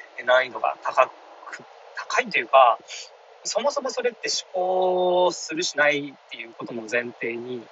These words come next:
として、考えるヒントもないって結構大変なんですよね。だから、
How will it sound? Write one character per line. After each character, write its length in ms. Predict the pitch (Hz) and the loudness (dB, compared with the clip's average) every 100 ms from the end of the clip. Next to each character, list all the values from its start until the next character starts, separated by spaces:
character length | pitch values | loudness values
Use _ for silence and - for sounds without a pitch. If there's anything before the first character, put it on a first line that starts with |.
| - | -8
と 80 | 139 | -6
し 140 | - | -4
て、 220 | - 127 - - - - - - - - | -2 -2 -4 -14 -20 -20 -20 -20 -14 4
考 220 | 196 226 | 4 6
え 60 | 220 | 2
る 80 | 156 | 0
ヒ 100 | 226 | -6
ン 100 | 196 | -8
ト 80 | |
も 120 | 123 120 | -10 -6
な 140 | 123 | -6
い 60 | 120 | -6
っ 40 | - - - - - - - | -12 -20 -20 -20 -20 -20 -10
て 160 | 120 | -8
結 260 | 110 175 165 - | -6 -6 -6 -8
構 180 | 120 123 - - - | -10 -10 -16 -20 -4
大 140 | - 151 | -2 -2
変 180 | 190 220 | -2 -2
な 120 | 240 | -2
ん 100 | 151 | -4
で 60 | - - | -8 -16
す 220 | - - | -12 -12
よ 60 | 127 | 0
ね。 240 | 139 156 - | 2 2 0
だ 60 | 160 | 0
か 100 | 143 | 4
ら、 140 | 127 | 4